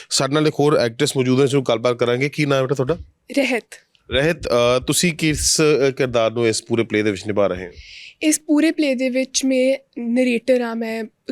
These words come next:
Speaker 2: ਤਿੰਨੇ ਸਟੋਰੀਜ਼ 'ਚ ਮੈਂ ਨਰੇਟ ਕਰ ਰਹੀ ਹਾਂ ਅੱਡ-ਅੱਡ
Speaker 1: ਹੂੰ।
Speaker 2: ਚੀਜ਼ਾਂ।
Speaker 1: ਹੂੰ।
Speaker 2: ਮੈਂ ਜਿਹੜੇ ਕਿਰਦਾਰ ਨੇ, ਉਹਨਾਂ ਦੇ ਮਨ 'ਚ ਕੀ ਭਾਵ ਚੱਲ ਰਹੇ ਸੀ ਤੇ ਉਹ
Speaker 1: ਹੂੰ।
Speaker 2: ਕੀ ਸੋਚ ਰਹੇ ਸੀ,
Speaker 1: ਹੂੰ।
Speaker 2: ਉਹਨੂੰ ਦੱਸ ਰਹੀ ਹਾਂ ਆਡੀਅנס ਨੂੰ,
Speaker 1: ਹੂੰ।
Speaker 2: ਤਿੰਨਾਂ ਸਟੋਰੀਜ਼ 'ਚ।
Speaker 1: ਹੂੰ।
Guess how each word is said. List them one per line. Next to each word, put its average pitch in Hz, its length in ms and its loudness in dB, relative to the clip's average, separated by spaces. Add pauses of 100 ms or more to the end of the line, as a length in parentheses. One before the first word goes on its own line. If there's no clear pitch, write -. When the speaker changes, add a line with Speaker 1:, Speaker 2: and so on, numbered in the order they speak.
Speaker 2:
ਤਿੰਨੇ 277 280 2
ਸਟੋਰੀਜ਼ 226 500 -2
'ਚ - 120 -8
ਮੈਂ 233 120 -2
ਨਰੇਟ 220 320 -4
ਕਰ 214 200 -6
ਰਹੀ 220 220 -10
ਹਾਂ 220 220 -12
ਅੱਡ-ਅੱਡ 208 240 -8
Speaker 1:
ਹੂੰ। - 60 -16
Speaker 2:
ਚੀਜ਼ਾਂ। 208 340 -8
Speaker 1:
ਹੂੰ। 214 580 -12
Speaker 2:
ਮੈਂ 233 160 0
ਜਿਹੜੇ 233 260 -2
ਕਿਰਦਾਰ 220 560 -4
ਨੇ, 226 180 -4
ਉਹਨਾਂ 226 460 -4 (580)
ਦੇ 240 180 2
ਮਨ 226 360 2
'ਚ - 220 -6
ਕੀ 220 300 -4
ਭਾਵ 240 360 -2
ਚੱਲ 208 280 -6
ਰਹੇ 226 120 0
ਸੀ 208 280 -8
ਤੇ 226 140 -2
ਉਹ 214 60 2
Speaker 1:
ਹੂੰ। 220 100 -6
Speaker 2:
ਕੀ 233 120 -2
ਸੋਚ 202 360 0
ਰਹੇ 214 140 0
ਸੀ, 202 280 -8 (720)
Speaker 1:
ਹੂੰ। 220 200 -14
Speaker 2:
ਉਹਨੂੰ 254 480 4
ਦੱਸ 226 320 -2
ਰਹੀ 226 160 -2
ਹਾਂ 247 80 -4
ਆਡੀਅנס 202 480 -6 (120)
ਨੂੰ, 208 140 -14 (400)
Speaker 1:
ਹੂੰ। 104 100 -14
Speaker 2:
ਤਿੰਨਾਂ 247 280 -2
ਸਟੋਰੀਜ਼ 202 600 -10
'ਚ। - 200 -16 (160)
Speaker 1:
ਹੂੰ। 104 200 -16